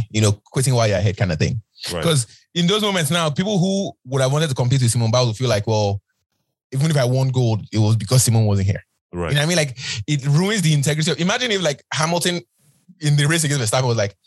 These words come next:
Speaker 1: "Yeah, I'm not feeling into their mouth." Now, again,
Speaker 2: Right.
Speaker 1: I'm not saying he's not entitled to that. He is, because
Speaker 2: Right.
Speaker 1: trust me, Formula One is hugely <laughs> mentally tasking.
Speaker 2: Yep.
Speaker 1: But
Speaker 2: Yep.
Speaker 1: it would ruin the integrity of the game if Verstappen won, and we all know that it's because Hamilton wasn't there.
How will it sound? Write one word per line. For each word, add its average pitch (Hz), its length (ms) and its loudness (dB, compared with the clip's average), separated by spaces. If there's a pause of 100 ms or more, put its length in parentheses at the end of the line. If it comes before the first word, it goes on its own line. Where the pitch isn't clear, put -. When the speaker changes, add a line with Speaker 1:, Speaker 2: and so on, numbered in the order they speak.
(320)
Speaker 1:
"Yeah, 113 140 0
I'm 110 60 0
not 117 120 2
feeling 110 180 0
into 98 140 0
their 76 100 0
mouth." 76 280 -4 (200)
Now, 147 100 0
again, 139 140 0
Speaker 2:
Right. - 60 -6
Speaker 1:
I'm 131 80 2
not 165 160 0
saying 151 300 2
he's 117 280 2
not 120 120 2
entitled 101 400 0
to 85 80 -2
that. 76 140 -2
He 110 200 2
is, - 160 -4
because 98 260 0
Speaker 2:
Right. 73 220 -4
Speaker 1:
trust 143 240 0
me, 135 100 2
Formula 107 320 -2
One 113 160 0
is 92 220 -6 (320)
hugely 180 840 0 (120)
<laughs> - 120 -12
mentally 147 320 2
tasking. 123 380 -4 (180)
Speaker 2:
Yep. 80 200 -6 (720)
Speaker 1:
But 151 280 2
Speaker 2:
Yep. 92 140 -6 (240)
Speaker 1:
it 185 100 2
would 175 220 2
ruin 226 600 0 (340)
the 139 320 -2
integrity 160 380 0
of 147 60 -2
the 127 80 -2
game 127 320 0
if 135 100 -2
Verstappen 127 420 0
won, 110 460 -2 (140)
and 104 160 0
we 113 100 2
all 117 100 0
know 120 100 0
that 101 120 2
it's 95 100 -4
because 95 300 0
Hamilton 90 400 0
wasn't 73 300 0
there. 131 260 -2